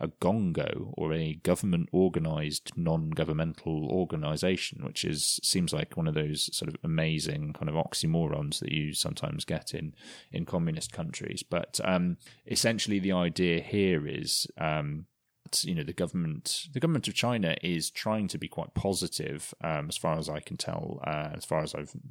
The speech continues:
you know, heard from talking to other people about philanthropy, but it wants to do that, uh, within constraints that allow it to ensure that the model of philanthropy which emerges, it fits with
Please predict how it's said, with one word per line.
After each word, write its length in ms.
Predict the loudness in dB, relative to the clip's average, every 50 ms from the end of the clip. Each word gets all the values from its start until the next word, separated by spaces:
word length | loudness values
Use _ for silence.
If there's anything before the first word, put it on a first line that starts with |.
| -10 -6 -4
you 80 | -4
know, 140 | -4 -4 -6 -10 -14 -20 _ _ -14 -4
heard 260 | 0 0 0 0 0
from 140 | -4 -6 -4
talking 220 | -4 -4 -4 -2
to 80 | -4 -4
other 100 | -2 0
people 360 | -2 -2 -2 -4 -6 -8 -6 -8
about 500 | -10 -4 0 0 2 2 0 -2 -4 -8
philanthropy, 720 | -8 -4 0 2 2 2 0 -2 -6 -10 -10 -10 -10 -6 2
but 240 | 2 2 2 2 -4 -16 -20 -20 -20 -18 -4
it 160 | 0 2 2 2
wants 560 | 4 4 4 4 4 4 2 2 0 2 4
to 140 | 2 2 2 0 _ -2
do 240 | 2 4 4 6 6
that, 440 | 4 2 0 0 -4 -8 -8 -8 -8 -10 _ _ -4 -2
uh, 320 | 0 0 0 0 0 -2 -2 0
within 360 | 0 2 4 4 2 2 -2
constraints 760 | -2 -4 -2 0 0 0 2 2 2 2 2 0 -2 -4 -2
that 200 | 0 -2 -2 0
allow 480 | -2 -2 0 0 0 0 0 0 -2 -2
it 200 | -4 -4 -6 -6 -6 -6
to 160 | -4 -2 -2 0
ensure 560 | 0 0 -2 -2 0 2 2 2 2 0 0
that 200 | -2 -6 -4 -2
the 60 | 0
model 360 | 2 4 4 4 2 0 -4
of 60 | -4
philanthropy 580 | -4 -2 0 2 2 2 0 -4 -6 -4 -2 -2
which 200 | -2 -2 -2 -2
emerges, 800 | 0 2 4 4 4 4 2 0 -2 -6 -6 -6 -6 -6 -6 -6 -2
it 400 | -2 0 0 0 -2 -6 -10 -10
fits 500 | -8 -2 0 -2 -2 0 -2 -6 -4 -4
with 380 | -2 -2 -2 -2 -4 -6 -14